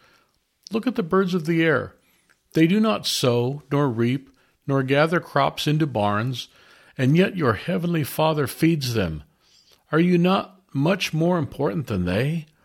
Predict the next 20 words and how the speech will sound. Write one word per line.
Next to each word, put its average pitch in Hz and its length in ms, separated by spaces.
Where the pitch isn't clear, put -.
And 214 160
which 277 220
of 214 140
you 190 160
by 165 180
worrying 127 640
can 139 240
add 143 220
a 110 60
single 208 480
day 156 260
to 127 160
his 110 160
lifespan? 113 920
Why 185 160
are 254 120
you 226 180
worried 202 340
about 127 320
clothing? 95 560